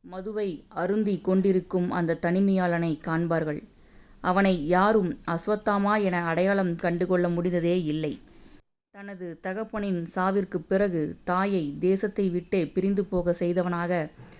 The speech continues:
அவன் எங்கோ மறைந்து போய் விட்டதாக நகரவாசிகள் அறிந்திருந்தார்கள்.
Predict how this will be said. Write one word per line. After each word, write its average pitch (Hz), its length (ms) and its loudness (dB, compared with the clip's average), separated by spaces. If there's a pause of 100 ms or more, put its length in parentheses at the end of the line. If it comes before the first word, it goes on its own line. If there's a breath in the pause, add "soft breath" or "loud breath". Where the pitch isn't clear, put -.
(240 loud breath)
அவன் 175 320 0
எங்கோ 196 420 4
மறைந்து 190 400 2
போய் 180 220 0
விட்டதாக 175 600 0
நகரவாசிகள் 175 800 0
அறிந்திருந்தார்கள். 156 920 -2